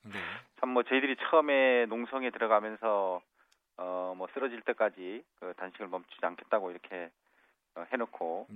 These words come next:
Speaker 1: 네.
Speaker 2: 에, 좀 단기간에 이렇게 단식을 마무리한 부분에 대해서는 어떤 변화를 좀 주지 못하고 이렇게 마무리한 부분에 대해서는 우리 제주 도민과 우리 강정 주민들에게 다시 한번 좀 죄송하다는 말씀을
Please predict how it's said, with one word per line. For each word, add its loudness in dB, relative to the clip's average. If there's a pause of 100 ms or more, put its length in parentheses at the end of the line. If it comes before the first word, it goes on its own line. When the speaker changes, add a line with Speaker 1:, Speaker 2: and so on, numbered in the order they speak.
Speaker 1:
네. -12
Speaker 2:
에, -10 (680)
좀 -12 (480)
단기간에 4
이렇게 -6
단식을 -6
마무리한 2
부분에 -6
대해서는 -6
어떤 -2
변화를 10
좀 -6
주지 -14
못하고 -6
이렇게 -20
마무리한 -8
부분에 -14
대해서는 -10 (720)
우리 -16
제주 -10
도민과 -2
우리 -18
강정 -10
주민들에게 -8
다시 -12
한번 -8
좀 -10
죄송하다는 4
말씀을 -4